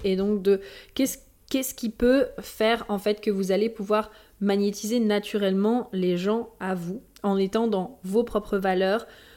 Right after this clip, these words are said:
en ayant cette estime de vous-même, parce que oui, Vénus, c'est aussi, euh, l'estime de soi, et également, euh, et également, euh, en étant dans cette interaction avec les autres. Donc Vénus est reliée justement à la maison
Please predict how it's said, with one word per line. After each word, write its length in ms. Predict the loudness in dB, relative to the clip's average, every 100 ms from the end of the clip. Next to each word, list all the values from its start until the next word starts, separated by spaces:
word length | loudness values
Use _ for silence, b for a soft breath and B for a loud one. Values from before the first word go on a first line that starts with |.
| B _
en 480 | 0 0 0 0 0
ayant 260 | 0 0
cette 320 | 0 -2 -4 -4
estime 340 | -4 0 0
de 80 | 2
vous-même, 380 | 2 2 2 0
parce 160 | -4 -4
que 180 | -4 -2
oui, 280 | -4 -2
Vénus, 320 | 0 2 0 -2
c'est 140 | -6
aussi, 340 | -6 -4 2
euh, 200 | 2 2 -8 -14 b b b _ _ _ _ -12 0
l'estime 480 | 2 2 0 -2
de 80 | -2
soi, 340 | -4 0 0 0 B B B B 4
et 160 | 6 6
également, 560 | 4 2 2 2 0 -4
euh, 460 | -6 -6 -8 -10 -12 -12 -14 -18 -20 -20 -20 -14 0
et 120 | 0
également, 500 | 2 0 0 0 0
euh, 220 | 0 -2 -4
en 120 | -6
étant 240 | -2 0
dans 120 | 0 -2
cette 220 | -4 -8
interaction 600 | -8 -8 -8 -6 -4 -4 -8 -10
avec 360 | -6 -6 -6
les 200 | -6 -6
autres. 260 | -10 -14 -20 -20 B B B B
Donc 200 | 0 2
Vénus 520 | 4 4 4 2 0 -2
est 80 | 2
reliée 400 | 4 4 4 2
justement 600 | 0 0 2 2 2 -2
à 80 | -2
la 100 | 0
maison 400 | 0 0 -2